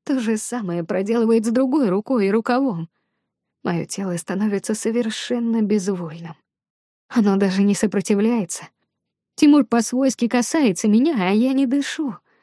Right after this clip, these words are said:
особенно когда его ладони оказываются у меня на спине. Он уверенно расправляет безразмерное для меня худи по моему телу. А потом тёплые пальцы касаются моей шеи.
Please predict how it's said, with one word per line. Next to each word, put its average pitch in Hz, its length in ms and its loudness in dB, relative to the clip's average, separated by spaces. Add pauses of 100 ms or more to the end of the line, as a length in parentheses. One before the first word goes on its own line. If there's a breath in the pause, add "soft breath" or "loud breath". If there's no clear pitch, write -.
(460)
особенно 175 520 -4
когда 190 260 -4
его 175 200 0
ладони 180 460 0
оказываются 220 760 0
у 214 40 2
меня 208 240 4
на 196 100 0
спине. 175 460 -6 (1120)
Он 214 160 6
уверенно 180 520 2
расправляет 190 640 0
безразмерное 208 760 2
для 202 100 2
меня 202 260 2
худи 214 320 0
по 180 120 -2
моему 220 360 6
телу. 180 420 -4 (1000)
А 196 100 0
потом 165 440 -10 (680)
тёплые 190 460 0
пальцы 180 420 -6
касаются 190 560 -4
моей 190 300 0
шеи. 165 380 -8